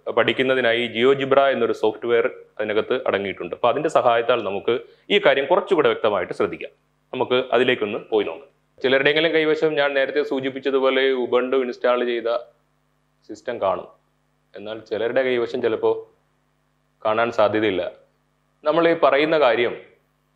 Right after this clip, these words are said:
ശ്രദ്ധിച്ച് മനസ്സിലാക്കിയതിന് ശേഷം നിങ്ങളുടെ സ്കൂളിലെ ടീച്ചറിനെ വിളിക്കുക. ഞാൻ നേരത്തെ സൂചിപ്പിച്ച കാര്യത്തിലേക്ക് കടക്കാം. നമ്മൾ സിസ്റ്റം on ചെയ്യുമ്പോൾ ഏറ്റവും മുകളിൽ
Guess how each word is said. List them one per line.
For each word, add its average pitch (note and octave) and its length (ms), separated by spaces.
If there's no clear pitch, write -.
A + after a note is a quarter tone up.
ശ്രദ്ധിച്ച് C3+ 480
മനസ്സിലാക്കിയതിന് B2+ 760
ശേഷം A2 320
നിങ്ങളുടെ A#2 280
സ്കൂളിലെ A#2 480
ടീച്ചറിനെ A2 420
വിളിക്കുക. - 260
ഞാൻ A#2+ 180
നേരത്തെ A#2+ 220
സൂചിപ്പിച്ച A#2 380
കാര്യത്തിലേക്ക് - 440
കടക്കാം. - 260
നമ്മൾ F#3 220
സിസ്റ്റം F#3 340
on C3+ 200
ചെയ്യുമ്പോൾ A2 320
ഏറ്റവും F3 520
മുകളിൽ C#3 280